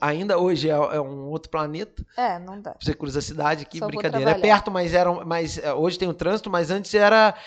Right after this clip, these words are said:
Speaker 1: era distante, você não tinha metrô, você não tinha, tinha poucas linhas de ônibus
Speaker 2: É.
Speaker 1: pra chegar lá, então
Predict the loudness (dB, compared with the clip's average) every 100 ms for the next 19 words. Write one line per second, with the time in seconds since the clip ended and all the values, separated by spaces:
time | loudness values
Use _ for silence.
0 | -6 0 0 0 2 4 6 4 4 0
1 | 0 -4 -2 0 -2 -2 4 8 10 8
2 | 4 -4 -6 -8 -8 -6 -8 -4 -4 -4
3 | -4 -4 -4 -4 -2 0 -2 -6 -6 -8
4 | -6 4 6 8 8 10 8 4 0 -2
5 | -2